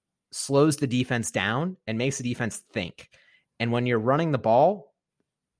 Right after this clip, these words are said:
that thinking defense gets hit in the face by a lineman and you get five yards, six yards, seven yards. And so even if Kyler Murray is running the ball, I'm in on Chase Edmonds. If he's not, and it's more air raid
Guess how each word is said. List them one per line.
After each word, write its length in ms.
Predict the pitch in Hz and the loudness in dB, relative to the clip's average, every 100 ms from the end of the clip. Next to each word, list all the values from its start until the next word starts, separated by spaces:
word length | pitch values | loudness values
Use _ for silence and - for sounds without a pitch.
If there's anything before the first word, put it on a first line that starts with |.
| _ - | _ -2
that 240 | 127 139 | -2 -2
thinking 360 | - 151 143 131 | -2 -2 0 -2
defense 360 | 127 156 175 | -2 -2 -2
gets 180 | - 117 | -4 -4
hit 120 | 139 | -4
in 40 | 127 | -6
the 60 | |
face 260 | 117 120 113 | -2 0 0
by 160 | 110 107 | 0 0
a 60 | |
lineman 440 | 101 110 139 175 170 | 0 0 0 0 -2
and 200 | 120 113 | -4 -4
you 80 | 107 | -2
get 280 | 113 - - _ | -4 -6 -20 _
five 240 | 98 95 | 0 0
yards, 380 | - - - - | -4 -8 -12 -16
six 260 | - 110 - | -8 -8 -4
yards, 300 | 87 - - | -6 -8 -10
seven 260 | - 101 | -4 -2
yards. 360 | 87 78 - - _ _ _ _ | -2 -8 -14 -20 _ _ _ _
And 160 | 113 113 | -6 -2
so 340 | - 151 139 - | 2 2 2 -2
even 320 | 160 226 247 170 | -2 2 4 4
if 340 | 151 151 - | 2 0 -4
Kyler 260 | 131 120 117 | 0 0 2
Murray 280 | 113 110 | 2 2
is 180 | 107 123 | 2 0
running 200 | 110 107 | -2 -4
the 60 | 104 | -6
ball, 320 | - 113 156 | -2 -2 -2
I'm 180 | 117 127 | -2 0
in 100 | 117 | 0
on 140 | 110 98 | -2 -2
Chase 240 | 98 - | -4 -4
Edmonds. 380 | 90 - 64 - _ _ _ _ | -8 -10 -16 -20 _ _ _ _
If 140 | 131 | -2
he's 200 | 131 107 | 0 0
not, 380 | 101 95 120 180 - | 0 0 2 0 -2
and 100 | 120 | -4
it's 140 | - | -2
more 200 | 123 113 - | -4 -2 -2
air 180 | 98 | 0
raid 300 | 131 190 220 | 2 2 0